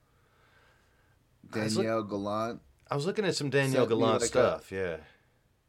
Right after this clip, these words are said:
Speaker 1: Might have
Speaker 2: Yeah,
Speaker 1: been
Speaker 2: so
Speaker 1: you that
Speaker 2: I
Speaker 1: sent
Speaker 2: got a,
Speaker 1: it.
Speaker 2: like, a business spam email telling me how, why I need a property manager.
Speaker 1: Yeah.
Speaker 2: And I was just like, "Why does this woman have my email?"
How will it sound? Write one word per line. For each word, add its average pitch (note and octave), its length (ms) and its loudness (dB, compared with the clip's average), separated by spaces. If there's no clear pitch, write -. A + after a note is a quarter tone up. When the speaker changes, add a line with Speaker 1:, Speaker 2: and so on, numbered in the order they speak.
Speaker 1:
Might F#2+ 100 -8
have F#2 80 -4
Speaker 2:
Yeah, C#3+ 60 -2
Speaker 1:
been A2+ 60 -4
Speaker 2:
so E2 60 -8
Speaker 1:
you E2+ 100 -4
that - 80 -4
Speaker 2:
I C3 40 0
Speaker 1:
sent D#3+ 160 0
Speaker 2:
got C#3 60 0
a, - 40 0
Speaker 1:
it. A2+ 80 -4
Speaker 2:
like, C3 160 -2
a A#2 60 -2
business C3 600 -6
spam B2+ 440 -2
email A2+ 520 -2
telling A2 300 -4
me G#2+ 160 -2
how, G#2 160 -4
why A2+ 280 0
I A#2+ 40 0
need A#2 200 -2
a G2 40 -4
property A2+ 480 -4
manager. F2 640 -10
Speaker 1:
Yeah. E2+ 400 -2
Speaker 2:
And A#2+ 80 -4
I A#2+ 60 0
was A#2 100 -4
just A#2 220 -6
like, G2 280 -2
"Why A2+ 340 0
does D3 220 -4
this C#3 220 -8
woman C3+ 320 -2
have C#3 260 -2
my C3 140 0
email?" D3 640 -4